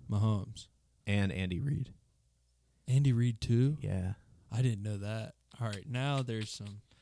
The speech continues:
Speaker 2: I don't know, man. Strengthens the case for that. So they're playing in State Farm Arena or some
Speaker 1: Yeah,
Speaker 2: shit?
Speaker 1: whatever that, their stadium is, like, State Farm Stadium or something.
Speaker 2: Yeah, so, and I heard there were some, some suspect calls in the,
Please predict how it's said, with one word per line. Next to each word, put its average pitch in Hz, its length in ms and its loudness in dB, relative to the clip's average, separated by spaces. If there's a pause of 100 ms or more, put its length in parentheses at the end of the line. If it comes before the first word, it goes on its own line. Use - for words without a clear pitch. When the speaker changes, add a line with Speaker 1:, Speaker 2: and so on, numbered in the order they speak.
(2250)
Speaker 2:
I 139 80 0
don't 170 120 2
know, 170 160 2
man. 135 340 0 (420)
Strengthens 143 500 0
the 123 60 -2
case 127 260 0
for - 140 -8
that. 110 280 -8 (200)
So 165 160 10
they're 156 140 12
playing 156 220 6
in 131 60 4
State 135 260 4
Farm 131 220 4
Arena 135 360 4
or 131 40 2
some 107 160 0
Speaker 1:
Yeah, 104 300 6
Speaker 2:
shit? 104 100 4
Speaker 1:
whatever 104 300 6
that, 98 260 2
their 104 120 6
stadium 95 380 6
is, 92 120 2
like, 85 140 0
State 87 260 2
Farm 92 360 0
Stadium 90 640 -2
or - 40 -12
something. - 220 -4
Speaker 2:
Yeah, 117 340 2
so, 113 520 0 (440)
and 135 100 6
I 131 80 6
heard 139 220 6
there 131 140 4
were 127 80 4
some, 110 200 -2 (180)
some 117 440 -2
suspect 123 560 0
calls 117 460 -2
in 117 120 -2
the, 113 240 -2